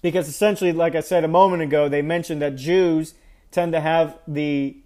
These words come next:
they have the tendency to try to assimilate with quote-unquote white culture to gain acceptance, and they use that to, and then they'll use historical past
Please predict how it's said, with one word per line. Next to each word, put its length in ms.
they 100
have 220
the 40
tendency 540
to 100
try 240
to 220
assimilate 640
with 280
quote-unquote 560
white 300
culture 640
to 100
gain 220
acceptance, 520
and 140
they 80
use 380
that 380
to, 220
and 120
then 100
they'll 100
use 200
historical 640
past 540